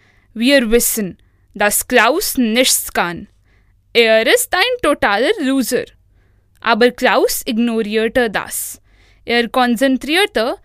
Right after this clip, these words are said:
sich nur auf seine Prüfung. Früh am Morgen stand er auf und lernte viel. Nach dem Lernen machte er Sport, weil das gut für seine geistige Gesundheit ist.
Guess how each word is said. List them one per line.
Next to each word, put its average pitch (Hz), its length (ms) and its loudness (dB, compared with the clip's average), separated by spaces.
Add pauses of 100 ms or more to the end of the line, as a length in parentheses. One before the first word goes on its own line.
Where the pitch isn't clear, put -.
(140)
sich 247 400 0
nur 220 340 0
auf 190 140 -6
seine 214 320 -2
Prüfung. - 580 -8 (800)
Früh - 300 2 (220)
am 269 180 0
Morgen 220 540 -2
stand 285 520 0
er 202 340 0
auf - 320 -10
und 226 180 0
lernte 208 420 -4
viel. 214 400 -10 (720)
Nach 214 240 0
dem 214 300 -4
Lernen 254 520 2 (320)
machte 311 560 2
er 240 240 0
Sport, 202 460 -2 (680)
weil 214 340 -2
das 208 400 0
gut 370 340 0
für 302 200 0
seine 233 380 0
geistige 269 640 0
Gesundheit 208 720 -4 (100)
ist. - 460 -14